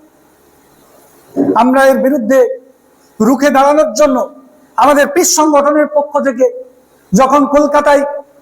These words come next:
কুড়ি জানুয়ারি দু হাজার পঁচিশ সালে জয়েন্ট পার্লামেন্টারি কমিটি এসেছিল, আমরা উপস্থিত হয়েছিলাম। পিসের সম্পাদক মহাশয়, সেক্রেটারি মহাশয় এবং আমি তার নিজে সাক্ষী।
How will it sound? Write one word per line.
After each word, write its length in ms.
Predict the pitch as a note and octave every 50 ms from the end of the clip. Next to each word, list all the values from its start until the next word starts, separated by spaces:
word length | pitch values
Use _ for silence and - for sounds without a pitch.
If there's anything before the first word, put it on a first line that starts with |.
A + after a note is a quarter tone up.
| _ _ _ _ _ _ _ _ _ _ _ -
কুড়ি 260 | D#4+ E4 E4+ E4+ D4+
জানুয়ারি 420 | A#3 D4+ D4+ D#4 D#4 D4+ D4 D4+
দু 100 | A#3+ C#4
হাজার 240 | C4+ C#4 C#4+ C#4+ C4+ C#4 C#4
পঁচিশ 320 | C#4+ C4+ C4+ C4+ - -
সালে 180 | - C#4 C4+ B3+
জয়েন্ট 320 | A3+ F3 B3+ D4 D#4 D4+ - -
পার্লামেন্টারি 560 | C4 C#4+ C#4 C4 C4+ C4+ B3+ C#4 C#4 C4+ -
কমিটি 300 | - B3 B3 B3+ C4 B3+ B3+
এসেছিল, 360 | B3 - C4 - - A#3+ A#3+ A3 - - - _ _ _ _ _ _ _ _ _ _ _ _ _ _ _ -
আমরা 220 | B3+ C4 C4 C4+
উপস্থিত 420 | C4+ C4 C4 F#4+ F#4+ - G#4 - B3+
হয়েছিলাম। 440 | - C#4+ B3+ - - G#3+ G3+ F3 D#3+ - - - - _ _ _ _ _ _ _ _ _ _ _ _ _ _ _ _ _ _ _ _ _ _ _ _ _ _ _ _ _ _ _ _ _ _ -
পিসের 240 | E4+ - - E4+
সম্পাদক 500 | - - D4+ D#4+ D#4+ E4 F4 E4+ E4+ E4+ -
মহাশয়, 340 | D#4 D#4+ D#4+ D#4 D#4+ D#4+ D4+
সেক্রেটারি 460 | - D#4 D4+ D#4 D#4+ D4+ D#4 D#4 D#4
মহাশয় 440 | D4+ D4+ D4 D4 D4 D4+ D4+ D4+ D4+ - - - - - -
এবং 220 | - C#4 D#4 D4 C#4
আমি 320 | C4 C#4+ D#4 D#4 C#4+ B3+ - - - - - _ -
তার 140 | D4 C4+ B3
নিজে 220 | C4+ C4 A#3+ C#4
সাক্ষী। 440 | C4 C#4+ D4 D#4+ D#4 - - E4+ C4